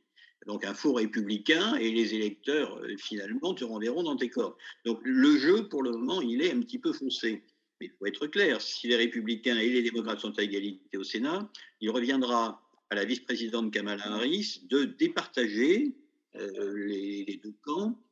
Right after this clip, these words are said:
euh, par son droit de vote. Et ce sera une situation extrêmement compliquée, notamment sur toutes les questions climatiques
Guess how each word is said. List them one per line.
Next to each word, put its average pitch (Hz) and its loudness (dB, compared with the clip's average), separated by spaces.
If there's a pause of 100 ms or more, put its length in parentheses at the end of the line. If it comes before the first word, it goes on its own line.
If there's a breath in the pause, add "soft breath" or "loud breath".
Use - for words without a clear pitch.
(340)
euh, 95 -8
par 123 -6
son 156 -4
droit 127 2
de 135 -2
vote. 110 -4 (460)
Et - -14
ce 98 -6
sera 156 -4
une 120 0
situation 104 -6 (200)
extrêmement 127 0
compliquée, 107 0
notamment 123 0
sur - -10
toutes - -2
les 117 -2
questions 113 -4
climatiques 110 -2